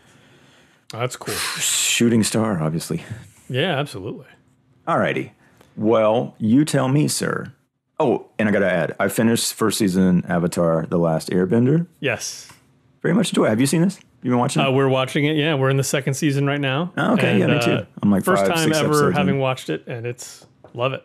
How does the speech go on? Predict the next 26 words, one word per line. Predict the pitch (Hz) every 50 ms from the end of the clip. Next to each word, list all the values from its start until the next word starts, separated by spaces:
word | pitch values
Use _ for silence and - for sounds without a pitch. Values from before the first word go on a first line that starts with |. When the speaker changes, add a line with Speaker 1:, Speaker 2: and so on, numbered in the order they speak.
| _ _ -
Speaker 1:
love | - 135 127
it. | 160
Speaker 2:
Yeah, | 208 170 113
it's | 110 - -
really | 147 143 120
good. | 123 113 90 - - _ _ _ _ _ -
Speaker 1:
Yeah. | 107 101 98 98 95 90
Speaker 2:
Um, | 90 90 87 87 - _
I | - 131
mean, | 135 123
I | - 85 117
don't | 135 135 131 -
think, | 143 135 120 -
like, | 104 101 95 - -
every | - 110 98 107 110 101 90
episode | 92 95 90 - 92 - - 98 90 87 82
is | 80 -
like, | - -
"Oh | 101 90 80 76 76 85
my | 85 80 73 71 - - 73 76 -
God," | - 113 98 90 85 76 65 64 69 80
you | 87
know, | 73 65 - - - _ - - - - _ -
Speaker 1:
Right. | 147 123 117 90 90 -
Speaker 2:
"I | 98
am | 107 110 101 101 95 87 80 85 82 80 -